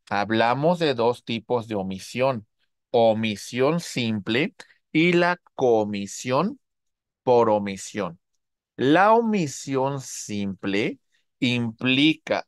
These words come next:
la no ejecución de algo que se encuentra ordenado,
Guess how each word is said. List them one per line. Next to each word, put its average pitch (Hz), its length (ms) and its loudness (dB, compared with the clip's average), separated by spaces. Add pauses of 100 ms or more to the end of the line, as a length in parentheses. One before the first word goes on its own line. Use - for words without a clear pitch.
(140)
la 107 380 0
no 123 420 0
ejecución 104 1400 -2 (440)
de 135 300 0
algo 180 440 2
que 143 180 -2
se 117 180 -12
encuentra 113 840 -2
ordenado, 131 1080 0